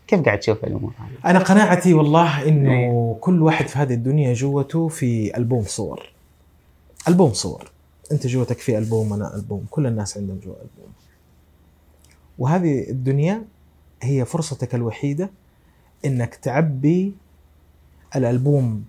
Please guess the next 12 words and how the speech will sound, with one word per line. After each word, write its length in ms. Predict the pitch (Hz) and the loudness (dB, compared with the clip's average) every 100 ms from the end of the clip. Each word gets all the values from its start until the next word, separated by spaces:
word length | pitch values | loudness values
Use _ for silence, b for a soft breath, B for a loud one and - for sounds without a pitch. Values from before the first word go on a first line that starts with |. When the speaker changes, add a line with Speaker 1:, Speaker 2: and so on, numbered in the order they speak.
| - | -12
Speaker 2:
حق 140 | 123 | -6
الناس 360 | 120 123 123 117 | -2 -2 -2 -4
اللي 120 | 107 | -4
حوالينك 600 | - 113 113 120 156 - _ _ _ _ _ _ _ _ _ - | -4 -2 -2 -4 -6 -12 _ _ _ _ _ _ _ _ _ -8
بذكرياتك 680 | 117 - 123 123 123 - | -6 -2 0 0 -2 -4
الجميلة. 520 | 110 104 90 73 - - _ _ _ _ _ _ _ _ _ _ _ _ _ _ _ - b b b 165 | -6 -4 -4 -6 -10 -14 _ _ _ _ _ _ _ _ _ _ _ _ _ _ _ -20 b b b 2
لسببين. 720 | 165 196 190 185 151 110 - - | 4 4 4 6 6 4 -4 -2
أولًا 380 | 151 196 202 233 | 2 4 4 4
لأنه، 840 | 196 135 147 156 151 175 196 - - _ _ _ _ _ _ - - 90 | 2 2 2 2 2 2 0 -4 -12 _ _ _ _ _ _ -20 -16 -12
آه، 800 | 65 62 62 71 71 65 53 - - | -12 -12 -14 -16 -18 -18 -20 -14 -6
الحياة، 640 | 151 - 170 190 170 - - _ _ _ _ _ 196 | -4 0 2 2 0 -4 -12 _ _ _ _ _ -20
آه، 300 | 180 - | -18 -18